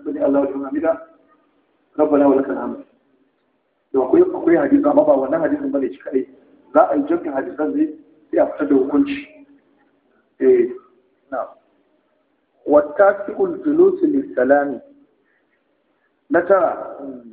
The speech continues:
Speaker 1: zama domin sallama.
Speaker 2: وبين السجدتين.
Speaker 1: Da kenan zaman da ake dan sallama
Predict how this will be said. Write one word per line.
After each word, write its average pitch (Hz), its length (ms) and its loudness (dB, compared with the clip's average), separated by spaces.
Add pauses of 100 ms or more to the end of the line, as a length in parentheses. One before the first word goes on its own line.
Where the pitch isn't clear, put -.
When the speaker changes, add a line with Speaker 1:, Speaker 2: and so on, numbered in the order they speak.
Speaker 1:
zama 185 280 2
domin 147 320 -6
sallama. 151 460 -4 (720)
Speaker 2:
وبين 170 320 -4
السجدتين. 143 800 -8 (500)
Speaker 1:
Da 135 140 4
kenan 147 380 4
zaman 208 260 2
da 185 80 2
ake 170 240 2
dan 156 180 -4
sallama 165 580 0